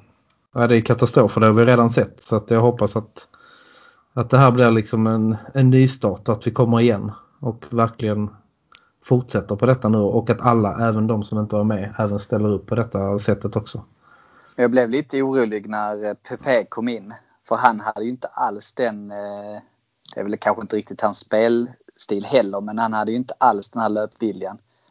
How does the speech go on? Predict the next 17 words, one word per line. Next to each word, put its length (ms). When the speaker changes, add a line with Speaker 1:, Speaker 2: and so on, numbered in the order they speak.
Speaker 2:
Han 120
var 80
ju 60
mycket 240
mer 160
statisk, 920
eh, 520
och 120
stannade 380
upp 100
spelet 400
och 120
väntade 340
in. 300
Så, 520
eh, 120
ja, 280